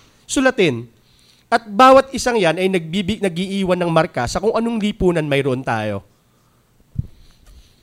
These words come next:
Sige, magjo-joke ako mamaya para hindi kayo antukin. Samantala, wala naman akong suliranin sa makabayan sa bahagi ng paksa.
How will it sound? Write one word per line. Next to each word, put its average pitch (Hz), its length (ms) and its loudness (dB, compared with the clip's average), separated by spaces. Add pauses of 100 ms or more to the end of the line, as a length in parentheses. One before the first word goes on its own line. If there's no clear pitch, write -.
(1080)
Sige, 107 320 -10
magjo-joke 143 480 0
ako 135 80 -2
mamaya 123 320 -2
para 113 320 -6
hindi 113 240 -8
kayo 110 320 -6
antukin. 101 400 -16
Samantala, 208 720 4
wala 233 240 4
naman 233 240 2
akong 233 160 -2
suliranin 190 480 0
sa 190 80 0
makabayan 139 480 2
sa 151 80 -2
bahagi 131 320 -2
ng 117 160 -4
paksa. - 320 -10